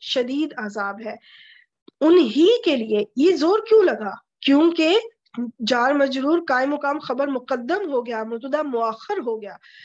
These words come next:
अब जब, जब खबर मुकद्दम होती है तो फिर तर्जुमे में एक जोर पैदा किया जाता है, एक ताकीद पैदा की जाती है। ये नहीं कहा जाएगा उनके लिए शदीद अजाब है, उन्हीं के लिए शदीद अजाब है। <coughs> याद है आपको सबको कि जब मैं,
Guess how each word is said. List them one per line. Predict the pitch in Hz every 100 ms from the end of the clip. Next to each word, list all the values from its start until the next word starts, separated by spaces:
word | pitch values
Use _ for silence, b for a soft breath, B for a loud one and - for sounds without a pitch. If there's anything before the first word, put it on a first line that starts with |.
| B -
अब | 294
जब, | 302 339
जब | 294 320 311
खबर | - 262 302
मुकद्दम | 294 254 240 302
होती | 330 247 226 226
है | 247 392
तो | 359
फिर | 294 214 _ - -
तर्जुमे | 233 220 240 254
में | 254 330
एक | 262 233
जोर | 202 214 220
पैदा | 208 196
किया | 196 214 196
जाता | 202 - 202
है, | 208 196 B B B -
एक | 247 247
ताकीद | 254 240 320 330 339
पैदा | 240 233
की | 220 220
जाती | 214 208 214 214
है। | 214 202 - -
ये | 240 247
नहीं | 311
कहा | 330 294
जाएगा | 311 320 359 320
उनके | 311 320 320
लिए | 285 285
शदीद | 277 226 220 214
अजाब | 208 196 202
है, | 196 - B B -
उन्हीं | 311 302 240 339 523 440
के | 392
लिए | 370
शदीद | 349 277 233 220
अजाब | 208 202 190 214
है। | 202 208 - B B B B _ _ -
<coughs> | - - - - 302 247
याद | 233 226
है | 330
आपको | 294 - 277
सबको | 277 277 277
कि | 269
जब | 247 254
मैं, | 247 269